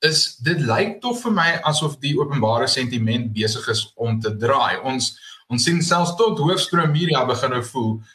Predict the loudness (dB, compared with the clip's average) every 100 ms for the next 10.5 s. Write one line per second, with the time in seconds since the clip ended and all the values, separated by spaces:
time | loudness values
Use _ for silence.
0 | _ 0 0 2 0 2 0 -4 -2 0
1 | 2 2 2 0 0 0 0 0 0 -2
2 | -2 -4 -6 -6 -6 -10 _ _ _ -2
3 | 0 0 0 0 0 -4 -4 -4 -2 0
4 | 0 0 0 -2 -2 -2 -2 -2 0 0
5 | 0 0 0 0 0 0 0 0 0 -2
6 | -4 -8 -8 -18 -10 -2 0 0 -2 -4
7 | -4 -2 0 0 0 -2 -2 -2 0 0
8 | 0 -2 -4 -6 -18 -20 -8 0 0 0
9 | -4 -4 -4 -2 0 2 0 -2 -2 0
10 | 2 0 2 2 0